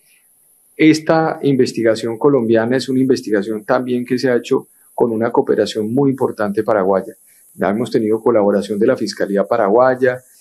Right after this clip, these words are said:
hemos tenido un trabajo de la misma cooperación internacional, hemos venido compartiendo la información que hemos, eh, y venido, eh, sac-, teniendo en estos procesos.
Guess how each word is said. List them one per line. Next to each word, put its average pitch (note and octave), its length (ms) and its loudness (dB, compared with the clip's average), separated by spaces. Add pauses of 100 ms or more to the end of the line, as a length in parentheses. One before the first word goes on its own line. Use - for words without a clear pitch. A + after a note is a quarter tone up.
(120)
hemos A2 280 -4
tenido G#2 400 2
un A#2 100 -4
trabajo A2+ 480 2
de A2+ 60 4
la G#2+ 140 2
misma A2 300 -4
cooperación G#2 520 -4
internacional, G#2 840 -4 (460)
hemos A#2+ 480 0
venido A2+ 340 2
compartiendo A2+ 720 -2
la B2+ 60 2
información G#2+ 580 -4
que A#2 120 -6
hemos, A#2+ 440 -6
eh, G#2 200 2
y A2+ 200 2
venido, A2+ 680 0
eh, F#2+ 420 -2
sac-, - 260 -4 (220)
teniendo A#2+ 440 0
en A#2+ 60 0
estos G#2+ 260 -6
procesos. C3+ 600 0